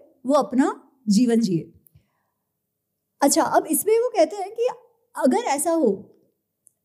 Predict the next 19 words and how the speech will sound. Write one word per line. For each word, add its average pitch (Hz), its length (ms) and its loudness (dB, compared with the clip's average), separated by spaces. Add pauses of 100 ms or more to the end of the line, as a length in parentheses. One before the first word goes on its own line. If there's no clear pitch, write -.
राजा 208 340 0
तो 302 120 2
आपने 277 300 -2
स-, 320 220 -8
चयन 302 320 -2
कर 302 140 4
लिया, 294 320 -2
but 247 200 -4
वो 285 60 -2
अच्छा 262 260 -2
भी 320 80 2
हो 349 100 0
सकता 349 220 -6
है, 381 60 0
बुरा 302 220 0
भी 330 80 0
हो 320 100 0
सकता 185 240 -6
है। - 180 -18